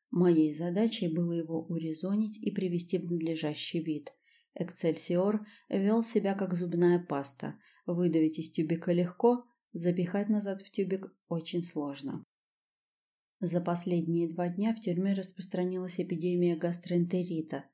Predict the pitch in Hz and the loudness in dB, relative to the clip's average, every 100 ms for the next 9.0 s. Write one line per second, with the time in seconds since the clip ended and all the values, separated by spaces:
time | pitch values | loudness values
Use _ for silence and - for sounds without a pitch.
0 | _ _ - _ 180 175 160 170 165 - | _ _ -20 _ -4 -2 0 0 -2 -4
1 | 180 175 175 180 180 180 180 185 175 - | -2 0 2 2 4 4 4 2 -2 -6
2 | - - 175 175 170 196 196 196 - 196 | -12 -8 -4 0 0 2 0 0 -2 -2
3 | 196 165 160 - 160 - 170 170 170 175 | 0 2 2 2 -4 -2 2 2 2 0
4 | 175 - 180 175 - 170 175 170 165 160 | -2 -2 -2 -2 -2 0 2 0 0 -2
5 | 165 160 - 170 170 160 160 165 170 208 | -2 -4 -4 -4 -2 0 0 0 -2 0
6 | 214 202 - - - - 196 - 208 208 | 2 2 0 -14 -18 -4 -2 2 0 0
7 | 185 185 - 180 180 180 170 175 170 - | 0 0 -2 -4 -4 -4 0 2 0 -2
8 | 175 170 165 160 151 139 - 156 143 | 0 0 2 -2 -2 -6 -6 -6 -8